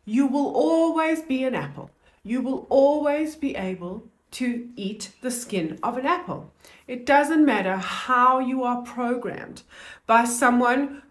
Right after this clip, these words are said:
who has completely different traits, traits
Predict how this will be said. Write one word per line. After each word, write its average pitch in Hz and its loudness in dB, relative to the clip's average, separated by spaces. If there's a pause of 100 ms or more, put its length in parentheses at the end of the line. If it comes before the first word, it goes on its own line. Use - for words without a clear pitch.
(140)
who 240 0
has 254 -2
completely 262 -2
different 311 0
traits, - -8 (560)
traits 285 -2